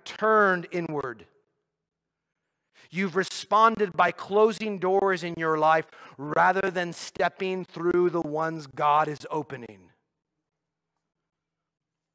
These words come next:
You're fearful. You're distracted. You're indifferent. Maybe you're demoralized. Whatever it is, whatever the reasons,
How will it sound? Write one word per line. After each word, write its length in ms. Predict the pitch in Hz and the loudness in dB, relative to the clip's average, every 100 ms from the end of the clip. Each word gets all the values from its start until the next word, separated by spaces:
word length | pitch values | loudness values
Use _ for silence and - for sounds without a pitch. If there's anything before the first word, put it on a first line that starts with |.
| _ _ _ _ _ | _ _ _ _ _
You're 220 | 139 160 165 | -6 -4 -4
fearful. 680 | - 202 202 - 123 90 - _ _ _ _ _ _ | -4 2 2 2 -10 -10 -18 _ _ _ _ _ _
You're 180 | - 180 | -4 -2
distracted. 920 | 170 - - 196 190 185 - 131 98 - _ _ _ _ | -2 -6 -4 2 2 0 -8 -12 -14 -20 _ _ _ _
You're 240 | 147 185 | -2 0
indifferent. 880 | 190 185 160 175 202 - 147 113 - _ _ - | 0 -4 -2 -2 -2 -6 -12 -12 -20 _ _ -4
Maybe 280 | 180 190 202 | -2 -2 -2
you're 100 | 208 | -2
demoralized. 1200 | 165 190 180 180 185 175 151 131 117 107 107 - - - - | 0 0 0 0 2 0 0 -2 -2 -8 -16 -20 -20 -20 -10
Whatever 640 | 165 220 214 214 254 294 | 6 6 6 4 4 4
it 80 | 269 | 6
is, 420 | 247 175 139 - - - | 6 6 0 -10 -18 -12
whatever 560 | 165 214 220 226 262 294 | 4 6 6 4 2 0
the 160 | 262 | 0
reasons, 680 | 220 233 233 175 175 156 | 0 0 0 -2 -6 -10